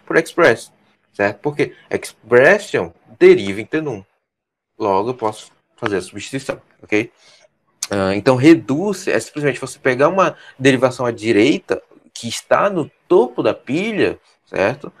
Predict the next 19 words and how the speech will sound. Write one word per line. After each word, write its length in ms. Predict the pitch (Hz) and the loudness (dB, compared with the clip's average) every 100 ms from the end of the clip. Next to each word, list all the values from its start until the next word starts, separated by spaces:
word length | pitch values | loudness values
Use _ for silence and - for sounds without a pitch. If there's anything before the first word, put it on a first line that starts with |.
| - - - | -20 -20 -10
Ah, 300 | 110 113 113 | -4 -2 -2
e 60 | - | -2
substituir 480 | 120 127 127 - 110 | -6 -8 -10 -4 -4
pela, 760 | - 123 127 123 120 107 82 - _ _ | 0 2 4 4 4 2 2 -2 _ _
pela 180 | 117 117 | 0 0
regra 720 | 110 101 101 104 131 127 101 | 0 0 2 2 2 2 0
gramatical 580 | 101 104 95 - 95 92 | -2 -2 -2 -4 -4 -4
que 160 | - | -4
tá 160 | 120 113 | -4 -2
gerando 380 | 107 123 117 147 | 0 0 -2 0
ele, 200 | 143 87 | -2 -4
né? 60 | |
Pela 200 | - 92 | -6 -4
variável 600 | 92 95 95 95 110 117 - _ - _ | -2 0 2 2 0 -4 -10 _ -20 _
da 140 | 120 151 | 2 2
gramática 580 | 165 135 98 107 - | 2 -2 -4 -8 -10
que 80 | 123 | -10
tá 100 | 110 | -6
gerando, 400 | 101 113 95 95 | -4 -4 -4 -8